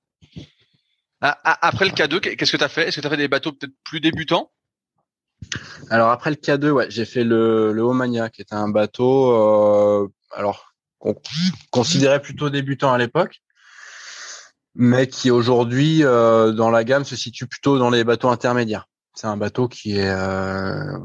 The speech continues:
Speaker 2: un bateau débutant, mais pour des gens qui faisaient déjà du kayak, quoi, en gros. J'ai fait ce, ce Omania, là, et puis j'ai fait,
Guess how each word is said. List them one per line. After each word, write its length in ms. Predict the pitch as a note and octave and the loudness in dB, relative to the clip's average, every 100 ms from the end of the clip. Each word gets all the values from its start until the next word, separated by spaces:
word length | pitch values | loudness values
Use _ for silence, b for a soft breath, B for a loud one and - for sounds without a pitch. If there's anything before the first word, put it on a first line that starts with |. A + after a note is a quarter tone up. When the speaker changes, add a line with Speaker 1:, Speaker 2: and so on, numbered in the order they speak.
| - _ - | -16 _ -18
Speaker 2:
un 220 | - G2 | -6 0
bateau 280 | G2+ G2+ A#2+ | 2 2 2
débutant, 480 | A2 G#2+ G#2+ B2+ B2+ | 2 2 2 2 4
mais 160 | A#2+ | 4
pour 200 | G#2 G#2+ | 2 -2
des 140 | G#2 G#2 | 0 0
gens 180 | G#2+ A2+ | 0 -4
qui 480 | - G2 F#2+ F#2 G2 | -8 -10 -8 -8 -4
faisaient 160 | G2+ | -2
déjà 160 | G2+ G2+ | 2 0
du 100 | G2 | 0
kayak, 260 | G2 F#2 - | -2 -2 -4
quoi, 160 | E2+ | -12
en 40 | F2 | -10
gros. 240 | F#2 - B C#3 B B B B B B B _ _ b b _ - | -12 -14 B -20 B B B B B B B _ _ b b _ -20
J'ai 180 | - G2+ | -10 -8
fait 880 | - - - - - - - - A2 | -8 -12 -10 -8 -6 -6 -4 0 0
ce, 580 | - - G#2 G2+ G2+ G2+ | 0 -4 -2 0 0 -2
ce 160 | - A#2 | -2 0
Omania, 580 | A2+ A#2 A#2 A#2+ C#3+ D#3+ | 2 2 0 0 0 0
là, 320 | D#3+ F#3+ G#3+ _ _ _ _ _ - | 0 -2 -6 _ _ _ _ _ -4
et 160 | B2 A#2 | -2 -2
puis 360 | - - C#3+ | -8 -6 -4
j'ai 260 | C3 A#2 A#2+ | -2 -2 -2
fait, 280 | - - | -4 -4